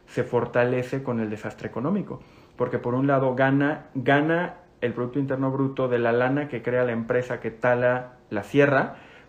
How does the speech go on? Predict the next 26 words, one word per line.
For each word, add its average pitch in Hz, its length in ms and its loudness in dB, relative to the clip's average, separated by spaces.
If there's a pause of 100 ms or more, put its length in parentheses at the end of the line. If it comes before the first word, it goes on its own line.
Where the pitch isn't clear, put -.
pero 120 180 8
también 127 400 2
gana 147 320 6
de 135 100 4
la 117 100 2
empresa 123 460 2
que 123 120 -6
se 113 120 -2
dedica 113 340 0
a 120 40 -4
generar 120 680 -2
plataformas 117 680 -2
de 113 80 -6
conservación 104 580 -10
ambiental. 135 460 -8 (340)
Entonces, 135 320 -4
al 127 120 2
final, 131 300 0
el 139 80 0
Producto 127 280 -8
Interno 123 360 -4
Bruto, 127 360 -6
que 120 120 -6
se - 120 -8
asume 139 360 -2
neutral, 113 560 -4